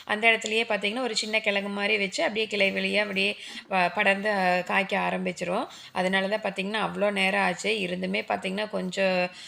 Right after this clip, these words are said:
அ, கொடிகள் எல்லாமே சேதாரமாயி போச்சு. ஏன்னா, நிறைய கொடிகள் வந்து பாவக்காய் கொடி எல்லாமே காஞ்சு போயிருச்சு. இனி வந்து அது காய்க்காது. கிளீன் பண்ணி தான் ஆகணும். ஏன்னா, நம்ம அறுவடை பண்ணும்போது சுத்தமா இருக்கணும். அ, பத்தாததுக்கு இது பார்த்தீங்கன்னா, கல்லு கூட்டு வந்து இருக்கு.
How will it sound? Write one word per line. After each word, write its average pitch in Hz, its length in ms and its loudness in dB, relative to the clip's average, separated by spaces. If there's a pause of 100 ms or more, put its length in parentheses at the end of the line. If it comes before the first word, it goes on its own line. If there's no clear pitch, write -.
(140)
அ, 185 180 -2
கொடிகள் 202 400 2
எல்லாமே 190 340 0
சேதாரமாயி 190 640 0
போச்சு. 185 340 -4
ஏன்னா, 196 240 2 (500)
நிறைய 196 380 0
கொடிகள் 208 380 -2
வந்து 190 300 -2 (440)
பாவக்காய் 196 440 -2
கொடி 190 160 -2
எல்லாமே 190 280 0
காஞ்சு 196 380 -2
போயிருச்சு. 180 440 -2
இனி 196 160 -2
வந்து 175 200 -2
அது 185 120 -6
காய்க்காது. 180 560 -2 (400)
கிளீன் 220 280 -2
பண்ணி 202 200 -4
தான் 202 200 2
ஆகணும். 185 360 -2
ஏன்னா, 196 180 4
நம்ம 190 220 -2
அறுவடை 196 360 0
பண்ணும்போது 196 480 -4
சுத்தமா 196 380 -2
இருக்கணும். 190 400 -4 (360)
அ, 196 100 2 (140)
பத்தாததுக்கு 196 560 0
இது 190 140 -4
பார்த்தீங்கன்னா, 190 460 -2 (400)
கல்லு 208 380 2
கூட்டு 202 260 -4
வந்து 185 260 -2
இருக்கு. 185 280 0